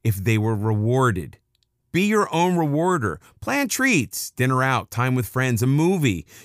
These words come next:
contingent on sticking to your schedule. Something as simple as a gooey dessert can be a great motivator.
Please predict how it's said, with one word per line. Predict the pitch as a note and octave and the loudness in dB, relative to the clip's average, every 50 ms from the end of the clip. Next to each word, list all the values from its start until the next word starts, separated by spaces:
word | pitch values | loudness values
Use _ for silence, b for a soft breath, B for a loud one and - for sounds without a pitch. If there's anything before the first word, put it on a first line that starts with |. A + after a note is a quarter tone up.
| B B | B B
contingent | - C#3+ C#3 B2 - - F#3 A3 A3+ G3 C3+ C3 C3 B2 - | 0 0 0 0 2 0 0 2 2 2 2 0 -2 -2 -4
on | A#2 A#2+ A#2+ | -4 -4 -2
sticking | A2+ - - - D#3 - - D#3 D#3+ C3+ | -2 -4 -4 -4 -6 -6 -4 -4 -4 -4
to | - - D3 | -2 -4 -4
your | C#3+ C3+ C#3 C#3 | -2 -2 -4 -4
schedule. | - - - - - D#3 D#3 D3 A#2 F#2+ F#2 C#2 B1 - _ B B B B B B B B | -4 -6 -8 -6 -4 -4 -2 -2 -4 -4 -6 -8 -10 -14 _ B B B B B B B B
Something | B - - - D#3 D3+ D#3+ - F3 F3+ F3+ - | B -8 -4 -2 0 0 0 0 -2 -4 -2 -2
as | F3 F3+ D3+ - | -2 -2 -2 -2
simple | - C3+ B2+ A#2+ A2+ B2+ C3 - - | -2 0 0 -2 -2 -4 -8 -8 -6
as | - A#2 A2+ G#2+ - | -4 -4 -4 -4 -6
a | - A#2+ A#2+ A#2 | -4 -4 -4 -2
gooey | A2 A#2 A2+ A2+ A#2 C3 C#3+ C#3+ C#3+ D3 D3+ D3+ | -2 -4 -4 -2 0 0 0 2 2 2 0 0
dessert | C#3 C#3+ D3 C3+ C3 C#3+ D#3 C#3 A2+ G#2+ G#2 - - | 0 0 0 0 0 0 2 2 2 0 0 -4 -6
can | - - C3 B2+ B2+ | -4 -2 0 0 2
be | C3 C3 | 2 2
a | C3 C#3+ D3 | 4 4 2
great | B2+ G#2+ A#2 A#2 A2+ B2 C3+ C3+ C#3 C3 - | 2 0 -2 0 0 2 2 2 2 0 0
motivator. | A#2 B2 C3 C#3 C#3 B2+ G#2 G#2+ F#2+ F2+ D2 C2+ A#1 | 0 0 0 0 0 -2 -2 -4 -6 -6 -8 -10 -14